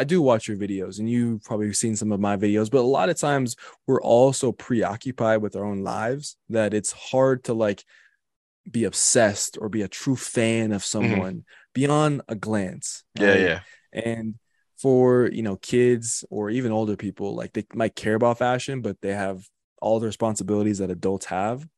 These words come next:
Speaker 1: and their things are done at a glance.
Speaker 2: Yeah, I
Speaker 1: So
Speaker 2: feel that. That's really good.
Speaker 1: Yeah, man. Well, I mean, those are kind of the main questions I wanted to ask you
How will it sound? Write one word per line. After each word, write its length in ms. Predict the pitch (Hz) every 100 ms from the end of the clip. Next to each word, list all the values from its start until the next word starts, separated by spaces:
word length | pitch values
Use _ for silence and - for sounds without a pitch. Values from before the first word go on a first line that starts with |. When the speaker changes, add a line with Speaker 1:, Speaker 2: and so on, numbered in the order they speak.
| _ _ _
Speaker 1:
and 480 | - 101 101 95 95 - _ _ _ _ _ _ _
their 180 | - 101 -
things 180 | 110 113
are 40 | 117
done 180 | 110
at 100 | 113 117
a 60 |
glance. 500 | 113 120 107 80 - 87
Speaker 2:
Yeah, 60 |
I 40 | 90
Speaker 1:
So 0 |
Speaker 2:
feel 180 | 95 87
that. 100 | 85
That's 200 | 101 101
really 160 | 98
good. 240 | 92 92 87 _ _ _ _ _
Speaker 1:
Yeah, 200 | 110 135
man. 320 | 143 123 120 120
Well, 300 | 127 123 - _ - -
I 20 |
mean, 200 | 147 139
those 240 | 123 151 196
are 60 | 240
kind 260 | - 156
of 160 | 135 113
the 80 | 113
main 460 | 107 110 123 120
questions 500 | 113 - 117 117 117
I 80 | 110
wanted 260 | 104 110 101
to 100 | -
ask 300 | 107 110 -
you 320 | 113 107